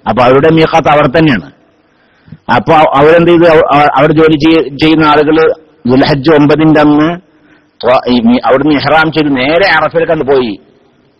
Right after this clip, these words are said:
എന്നാലും ഹജ്ജ് സഹിയാകും. കാരണം അതിന് മുമ്പ്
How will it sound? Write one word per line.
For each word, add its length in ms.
എന്നാലും 380
ഹജ്ജ് 260
സഹിയാകും. 640
കാരണം 540
അതിന് 260
മുമ്പ് 680